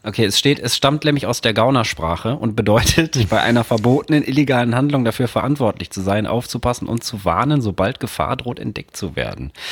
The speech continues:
Speaker 1: Der
Speaker 2: Ver-
Speaker 1: Ausdruck geht auf das westjiddische Schmiere, Klammer auf, Bewachung, Klammer zu, aus dem hebräischen Schmirach oder so, keine Ahnung, Wachen hervor.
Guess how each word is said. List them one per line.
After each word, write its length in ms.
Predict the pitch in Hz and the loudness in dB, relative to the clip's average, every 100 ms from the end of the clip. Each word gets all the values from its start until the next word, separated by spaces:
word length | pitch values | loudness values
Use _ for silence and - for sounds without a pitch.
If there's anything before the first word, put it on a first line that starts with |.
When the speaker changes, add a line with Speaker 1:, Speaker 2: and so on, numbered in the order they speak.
| - - - - | -10 -12 -14 -2
Speaker 1:
Der 140 | 98 | 2
Speaker 2:
Ver- 80 | 117 | 4
Speaker 1:
Ausdruck 300 | 180 - 143 | 2 2 0
geht 200 | 127 127 | 2 0
auf 160 | 127 120 | 0 0
das 340 | 123 - 92 | -2 -4 -4
westjiddische 1200 | 110 165 - - - - 107 156 131 - 107 120 147 _ - | -2 -2 -4 -14 -18 -4 2 4 4 2 2 0 -2 _ -8
Schmiere, 760 | - - 110 175 135 101 151 _ _ _ | -2 2 4 4 4 2 0 _ _ _
Klammer 340 | - 110 104 | -2 2 2
auf, 280 | 101 135 - | 2 0 0
Bewachung, 480 | 107 92 110 - 95 | -2 0 0 0 -2
Klammer 320 | - 85 85 | -2 -2 -2
zu, 340 | - 95 113 151 _ | -4 -2 -2 -2 _
aus 180 | 110 101 | -2 0
dem 100 | 107 | 0
hebräischen 960 | 90 98 98 113 156 104 - 101 143 - - | 2 2 2 4 4 4 2 0 0 -4 -6
Schmirach 880 | - - 120 160 147 95 165 - - _ _ - | -4 2 6 6 6 2 0 -2 -6 _ _ -4
oder 160 | 101 98 | -2 0
so, 200 | 104 139 | 0 0
keine 260 | 107 98 | -2 0
Ahnung, 300 | 113 139 92 | 2 2 2
Wachen 260 | 131 - 87 | 0 0 -2
hervor. 500 | 82 - 90 - | -2 -2 -4 -6